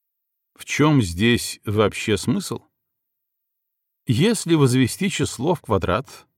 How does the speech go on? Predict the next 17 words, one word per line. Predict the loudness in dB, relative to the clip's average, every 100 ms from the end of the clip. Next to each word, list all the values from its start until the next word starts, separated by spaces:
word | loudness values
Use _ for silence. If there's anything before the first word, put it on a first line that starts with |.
| -6
будь | -4 -2 -2
оно | 0 0
хоть | -2 -6 -4
положительным, | -4 -2 -4 -6 -6 -2 0 -2 -4 _
хоть | -2 -2 0
отрицательным, | -6 -6 -6 -2 -4 -2 -2 -2 -6 _ -4
результат | -2 0 -2 -2 0 0 -2
будет | -6 -4 -2 -4 -6
положительным. | -6 -6 -6 -10 -18 -18 -20 _ _ _ _ _ _
Следовательно, | -10 0 0 2 -4 -4 -6 -4 -6 -2
невозможно | 4 6 4 2 0 -2 0 0
произвести | 0 0 0 -2 -6 -4 -2 -2
обратную | 0 0 2 2 2 0 -2
операцию | -2 -2 -4 -6 -6 -2 -2
для | 0 0 0
отрицательного | -2 -4 -4 -2 -2 -2 -4 -6
числа. | -8 -12 -14 -20